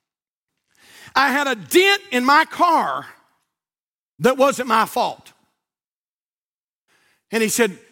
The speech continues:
"If I waited on these folks to repair it, they didn't have any insurance." He said, "I'm probably gonna have to ride around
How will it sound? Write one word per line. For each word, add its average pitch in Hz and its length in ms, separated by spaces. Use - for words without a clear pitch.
"If 208 160
I 240 180
waited 240 640
on 233 160
these 233 220
folks 220 420
to 208 100
repair 226 400
it, 185 80
they 214 80
didn't 208 200
have - 80
any 202 120
insurance." 170 500
He 190 120
said, 190 180
"I'm 202 140
probably 220 240
gonna 190 120
have 180 120
to 180 80
ride 190 260
around 190 460